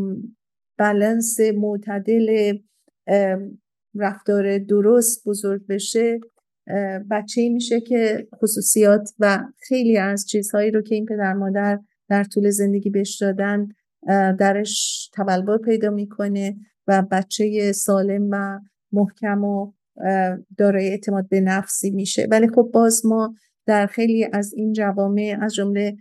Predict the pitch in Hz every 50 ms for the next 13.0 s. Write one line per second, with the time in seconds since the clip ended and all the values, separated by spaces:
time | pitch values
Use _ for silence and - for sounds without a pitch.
0 | _ _ _ - 208 196 196 208 202 196 208 208 214 220 220 220 - 233 233 233
1 | 226 214 208 214 233 233 233 226 202 196 190 196 196 - - 202 196 196 - -
2 | - 214 196 190 190 196 _ _ _ _ _ _ - - 196 202 196 190 190 196
3 | 208 220 196 196 202 202 196 196 196 202 202 - 220 202 - - 214 220 220 220
4 | 220 214 202 214 - - 220 226 226 226 226 220 208 196 190 185 185 196 190 190
5 | 185 190 196 202 196 196 196 190 196 - 202 196 - - 208 208 208 208 208 208
6 | 208 208 214 - _ _ _ _ _ - 190 196 196 185 185 185 185 - 202 -
7 | 202 190 190 190 202 - _ - - - 190 190 196 208 220 233 233 180 208 202
8 | 196 202 196 - 254 262 254 240 247 214 196 202 196 190 190 196 202 - _ _
9 | _ _ _ - - 240 220 208 202 196 190 202 240 - - _ _ _ _ _
10 | _ _ - - - 165 180 196 196 196 202 202 208 214 208 214 - 233 214 214
11 | 226 226 214 214 208 202 190 196 - 202 208 202 208 202 202 202 - - - _
12 | - 190 190 185 - - 196 196 - - 190 202 202 196 202 202 202 196 208 208